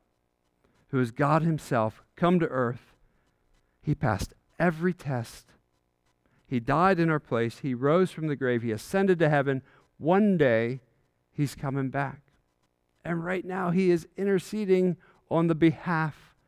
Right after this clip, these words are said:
of those he shed his blood for. Look at the last three verses. "Whoever believes in the Son of God has the testimony in himself. Whoever does not believe God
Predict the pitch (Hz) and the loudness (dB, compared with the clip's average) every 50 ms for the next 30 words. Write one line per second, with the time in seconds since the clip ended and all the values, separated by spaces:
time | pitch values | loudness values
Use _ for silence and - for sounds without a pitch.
0 | _ _ _ _ _ - 135 131 123 143 143 139 143 147 135 - - _ _ _ | _ _ _ _ _ -4 -4 0 2 2 4 4 4 2 0 -2 -8 _ _ _
1 | _ 160 151 - - 139 123 117 123 127 123 123 - 127 127 123 120 - - - | _ -8 -8 -4 0 0 0 0 0 -4 -6 -8 -6 -4 -4 -2 -4 -6 -10 -10
2 | - 117 101 98 107 - _ _ _ _ _ _ _ _ _ _ _ _ _ _ | -8 -8 -8 -8 -10 -16 _ _ _ _ _ _ _ _ _ _ _ _ _ _
3 | _ _ 156 156 - 151 123 143 139 135 135 131 - - - - _ _ _ - | _ _ 0 2 2 2 2 4 4 4 4 2 0 -4 -12 -20 _ _ _ 0
4 | 151 143 131 120 123 117 113 - - 117 107 - - _ _ _ _ _ _ _ | 0 0 2 2 0 -2 -2 -4 -8 -12 -14 -14 -16 _ _ _ _ _ _ _
5 | _ _ _ _ _ _ _ _ _ _ _ _ - - _ _ - 170 175 190 | _ _ _ _ _ _ _ _ _ _ _ _ -20 -20 _ _ 4 6 6 6
6 | 214 233 262 254 202 185 190 185 202 226 233 240 208 175 185 - 185 190 190 180 | 6 6 4 2 4 4 4 6 6 6 4 4 2 0 -2 -2 0 2 2 2
7 | 170 - - 185 180 175 170 151 147 156 147 139 135 127 127 131 135 120 - _ | 0 0 0 2 2 2 0 0 2 4 4 6 4 4 2 0 -2 -8 -12 _
8 | _ _ _ _ _ _ _ _ _ _ _ - 147 143 - 147 143 - - - | _ _ _ _ _ _ _ _ _ _ _ 0 0 0 0 -2 -6 -6 0 2
9 | 165 160 - - - 151 143 135 131 131 135 135 117 135 135 135 131 127 120 - | 2 2 2 0 -4 -2 -2 0 0 0 -2 -2 -2 -4 -2 -2 -2 -2 -4 -4
10 | - 135 117 110 107 107 - _ _ _ _ _ _ _ _ _ _ _ _ _ | -6 -4 -4 -4 -6 -8 -12 _ _ _ _ _ _ _ _ _ _ _ _ _
11 | _ _ _ _ _ _ _ _ _ _ _ _ 196 202 220 220 202 208 180 151 | _ _ _ _ _ _ _ _ _ _ _ _ 4 6 6 6 4 4 4 4
12 | 190 175 151 139 160 175 202 233 254 - - 185 185 175 165 160 156 147 135 - | 2 2 2 2 2 4 4 4 4 2 0 0 2 4 4 4 4 2 0 0
13 | 135 127 123 127 139 151 156 | 0 2 2 2 0 0 -4